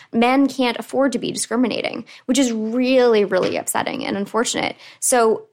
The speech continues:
this, I think, leads to a huge disconnect subsequently in the rest of the dating process, because people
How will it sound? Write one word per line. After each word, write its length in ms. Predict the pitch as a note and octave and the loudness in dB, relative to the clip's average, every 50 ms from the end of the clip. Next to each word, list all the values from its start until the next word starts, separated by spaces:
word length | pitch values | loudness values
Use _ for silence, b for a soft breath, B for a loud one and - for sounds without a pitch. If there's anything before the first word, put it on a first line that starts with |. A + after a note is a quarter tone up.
| _ _ _ _ - | _ _ _ _ -2
this, 260 | A3 B3 C#4 C4 - | 0 0 0 0 0
I 100 | - B3 | 0 0
think, 220 | B3 B3+ A3+ A3 - | 0 0 -2 -2 -2
leads 260 | A3 A3 G#3+ G#3 - | -2 -2 -2 -2 -2
to 100 | - G#3 | -2 -2
a 40 | G#3+ | -2
huge 460 | - - - C4+ C#4 C#4+ D4 A#3+ - | -2 -2 0 2 4 4 4 2 2
disconnect 500 | - A3 - - - A3 F#3+ F#3+ F#3+ - | 0 0 0 0 0 0 -2 -2 -2 -2
subsequently 920 | - - G#3 G#3 G#3 - - - - G#3+ - - G2+ A3 - F#2+ - - b b b b - | 0 0 0 0 0 -2 -4 -4 -6 -6 -4 -4 -2 -2 -2 -4 -6 -10 b b b b 0
in 140 | A3 G#3 | 2 2
the 60 | G#3 G3 | 2 4
rest 300 | G#3+ A3+ B3+ B3+ - C4+ | 2 2 2 2 2 0
of 80 | A#3 | 0
the 80 | G3+ G3+ | 0 0
dating 300 | - G2+ E2+ F#2 G#2+ - | 0 0 0 0 0 -2
process, 500 | - - G#2 - - - - - A2+ - | -2 -4 -2 -2 -2 -2 -2 -4 -4 -4
because 240 | - G#3+ A3+ G#3+ G#3+ | -4 -2 -2 -2 -4
people 560 | - - B3 A#3+ - B3 A#3 A3 G#3+ G#3 G#3+ | -4 -6 -8 -4 0 2 2 2 2 0 -4